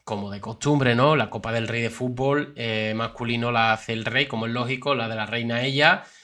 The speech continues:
La reina asistirá al palco de la Roma-, eh, de la Romareda para presenciar el encuentro entre el Barça y la Real Sociedad. No asistía a este evento desde dos mil diecinueve, cosa que es extraño porque,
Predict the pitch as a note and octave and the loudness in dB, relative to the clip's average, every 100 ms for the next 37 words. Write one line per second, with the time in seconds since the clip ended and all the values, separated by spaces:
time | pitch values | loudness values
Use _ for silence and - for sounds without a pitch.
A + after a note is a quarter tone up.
0 | _ _ - A#2+ B2 C#3 D3 D3 D3+ C#3 | _ _ 0 2 6 4 6 4 2 -2
1 | C3+ C#3 C#3 C#3 C3+ C3+ C3+ C3 C3 C3+ | 2 2 4 4 4 2 2 2 4 2
2 | B2 A#2+ A#2+ B2 A#2 A2+ A#2 A#2 A#2+ A#2+ | 2 2 -2 -2 -2 0 2 4 4 2
3 | A#2 A#2+ B2+ B2 A#2 A#2 A#2 A2 A#2+ B2+ | 2 2 4 4 2 0 -2 -2 -2 0
4 | A#2 A2+ B2 B2 C3+ C#3 C#3 - _ _ | -2 -2 -4 -2 0 0 -2 -14 _ _
5 | _ B2+ A#2+ A#2 A2+ A2+ C3 C3 C3+ C3 | _ -2 0 2 2 6 6 6 6 4
6 | C#3 C3+ C#3 C#3 C#3 D3 C3+ B2+ B2 C3+ | 4 2 4 4 2 0 0 2 6 4
7 | C3+ C3 C#3+ D#3+ D#3 B2+ B2 C3+ C#3 D3 | 4 2 4 4 4 -2 -2 0 6 6
8 | D3 - - _ - A#2 A#2 A#2+ B2 B2 | 6 0 -20 _ -2 -2 -2 -2 0 -2
9 | B2 B2+ B2 C3+ B2 A2+ A#2+ B2 C3+ B2+ | 0 0 2 0 0 -2 -2 -2 -2 -2
10 | A#2+ B2 C3+ C3+ B2 B2 C#3+ C#3+ C3 C#3+ | -2 2 2 0 -2 -4 -2 -2 0 -2
11 | B2+ B2+ C3+ C#3+ B2 - C3+ G3+ - | 0 0 0 -2 -4 0 0 0 -6